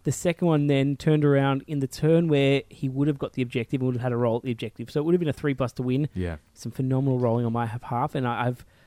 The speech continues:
Speaker 1: I thought I'll save the good rolling for that very last part, 'cause that's really important to
Speaker 2: De-,
Speaker 1: me.
Speaker 2: definitely, just save it.
Speaker 1: Yep. And then he, Spider charged in, managed to win the combat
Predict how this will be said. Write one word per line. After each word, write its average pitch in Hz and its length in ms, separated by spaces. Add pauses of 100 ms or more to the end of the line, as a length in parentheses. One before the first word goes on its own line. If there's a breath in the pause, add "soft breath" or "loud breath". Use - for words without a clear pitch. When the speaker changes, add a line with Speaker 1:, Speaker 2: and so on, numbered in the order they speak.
(140)
Speaker 1:
I 117 100
thought 180 240
I'll 147 100
save 185 380
the 156 60
good 139 140
rolling 127 240
for 135 100
that 120 140
very 127 280
last 117 300
part, 107 200
'cause 131 80
that's 127 180
really 131 180
important 120 340
to 127 40
Speaker 2:
De-, 104 120
Speaker 1:
me. - 100
Speaker 2:
definitely, 104 400
just - 240
save 92 180
it. - 100 (220)
Speaker 1:
Yep. 135 140 (180)
And 147 240
then 147 180
he, 147 180 (120)
Spider 123 360
charged 117 340
in, 117 220
managed 127 320
to 123 60
win 120 120
the 120 80
combat 113 400